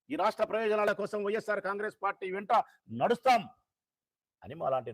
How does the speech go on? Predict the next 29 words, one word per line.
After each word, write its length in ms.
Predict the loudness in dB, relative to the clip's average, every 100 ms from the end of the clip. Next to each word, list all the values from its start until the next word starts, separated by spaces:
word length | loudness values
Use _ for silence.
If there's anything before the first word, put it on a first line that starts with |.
| -4
నాయకులు 420 | -4 -4 -6 -6 -8 _ _ _ _ _ _ _ _ _ _ 2
గొంతెత్తి 400 | 4 6 6 4
చెప్తున్నాం 520 | -6 _ _ -2 0 -4
మేము. 140 | -10 -18 _ _ _ _ _ _ _ _ _ _ _ _ _ _ _ 2
ఇంకా 120 | 6
మాలాంటి 280 | 6 4 0 0
నాయకులు 300 | 0 0 -2
ప్రాణత్యాగానికి 580 | 0 0 0 0 0 -2
సిద్ధం 180 | -8 -6
ఉన్నంత 200 | -4 -6 -2
కాలం, 240 | 0 0 -2 _ _ _ -6
జెండా 200 | 0 0 0
మోసే 200 | -2 -4 -2
కార్యకర్తలు 480 | -2 -2 -2 0 0
లక్షల 240 | 0 0 0
మంది 140 | -2
ఉన్నంత 200 | -2 -4 0
కాలం, 220 | 2 2 -4 _ _ _ _ 0
ఓటు 200 | 4 4 2
వేసేదానికి 480 | 0 0 0 -2 -2
కోట్ల 200 | -2 0 -4
మంది 140 | -4 -4
ప్రజలు 200 | -6 -8
సిద్ధంగా 280 | -4 -2 -2
ఉన్నంత 200 | -2 0 2
కాలం 240 | 4 2 -6 _ _ _ _ _ _ -6
జగన్మోహన్ 380 | -2 0 -2
రెడ్డి 140 | -2 -2
పార్టీ 240 | -2 -2